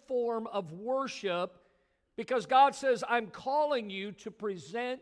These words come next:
your body." That's the challenge, to present your bodies. God is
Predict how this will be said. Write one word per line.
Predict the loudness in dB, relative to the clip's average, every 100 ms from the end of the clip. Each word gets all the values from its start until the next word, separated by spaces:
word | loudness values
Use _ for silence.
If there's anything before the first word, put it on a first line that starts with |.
| -14
your | -6 0 2 2 0 -2 -4 -10 _ _ _ _
body." | -2 4 6 6 4
That's | 0 0 -2
the | -12
challenge, | -8 -6 -6 -8 -18 -20 _ _ _ _ _ _ _ _ -10
to |
present | -4 -4 0 0 0
your | 4 6 6
bodies. | 4 6 8 6 0 -6
God | 4 6 6
is | 4